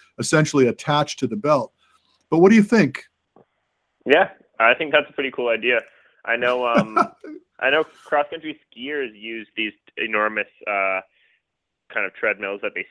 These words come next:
Speaker 2: ski on, and they're kind of,
Speaker 1: Right.
Speaker 2: um, it's probably the closest thing I've seen be-, just due to the size that they are. But, uh, incorporating natural elements that are even, you know,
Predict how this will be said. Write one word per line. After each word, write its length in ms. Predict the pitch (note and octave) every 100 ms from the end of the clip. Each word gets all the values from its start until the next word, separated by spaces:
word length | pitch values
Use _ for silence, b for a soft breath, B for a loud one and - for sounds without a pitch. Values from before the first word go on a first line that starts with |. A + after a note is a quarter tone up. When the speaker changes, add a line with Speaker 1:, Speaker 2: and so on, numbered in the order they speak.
| _
Speaker 2:
ski 220 | - A#2 A2
on, 320 | F#2+ F2+ F2 _ F#2+
and 180 | F2+
they're 180 | F#2 F#2
kind 260 | - F#2+ C3
of, 200 | C3 A#2
Speaker 1:
Right. 300 | F2+ F2 E2+
Speaker 2:
um, 160 | E2+ - _ _ _ b b b
it's 120 | G#2+
probably 200 | C#3 B2+
the 60 | G2
closest 380 | G#2 - F#2+ -
thing 280 | G2+ F#2 F#2 F2+
I've 100 | F2
seen 180 | G#2+ F#2+
be-, 160 | F2 -
just 140 | - - -
due 120 | G2+
to 80 | F#2
the 140 | E2+ -
size 340 | F2 F#2 F2+ E2+
that 120 | F2 -
they 120 | F2+
are. 260 | F2 F2 - _ _
But, 200 | F#2+ F#2
uh, 200 | F2+ E2+ - b b b b -
incorporating 560 | A#2 - A2 B2 A2 G2+
natural 420 | F#2+ - G2+ F#2
elements 380 | F#2+ G#2 F#2+ -
that 140 | F#2+
are 60 | F#2
even, 280 | F#2+ F#2+ F#2 _
you 80 |
know, 100 | F#2+